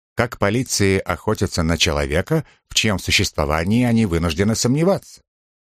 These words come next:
Скажу лишь, что Роджер Пилгрим остался со мной и оказывал мне услуги физического свойства,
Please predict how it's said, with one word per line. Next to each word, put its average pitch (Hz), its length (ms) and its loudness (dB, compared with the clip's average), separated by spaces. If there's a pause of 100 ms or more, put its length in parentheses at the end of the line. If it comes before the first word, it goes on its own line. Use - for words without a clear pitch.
(160)
Скажу 208 320 2
лишь, 208 160 4
что 170 240 2
Роджер 151 480 2
Пилгрим 113 520 0
остался 185 400 0
со 110 160 2
мной 85 300 2
и 87 40 4
оказывал 151 500 2
мне 123 160 4
услуги 165 500 0 (280)
физического 135 760 2
свойства, 67 680 -2